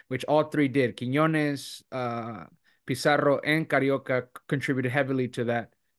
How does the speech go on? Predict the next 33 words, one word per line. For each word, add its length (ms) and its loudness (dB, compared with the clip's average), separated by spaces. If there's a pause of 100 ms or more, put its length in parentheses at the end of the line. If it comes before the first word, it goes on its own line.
(140)
uh, 580 -6 (200)
championship 500 -2
run 280 -2 (100)
against 340 -6
Chivas. 320 -4
So 380 0 (560)
that's 260 2
why 460 4
I'm 180 -4
a 40 -2
little 160 2
concerned 440 -6
there. 160 0
But 320 0 (380)
overall, 440 6
I 120 6
think 260 -4
that 260 0 (200)
they 120 -2
don't 200 2
have 260 -2
to 80 -6
be 240 0
so 420 2
splashy 760 -4
about 280 -6
it. 80 -10
Like, 260 -8
it's, 280 -6 (180)
it's, 240 -2 (140)
it 160 0
can 180 -2
be 400 2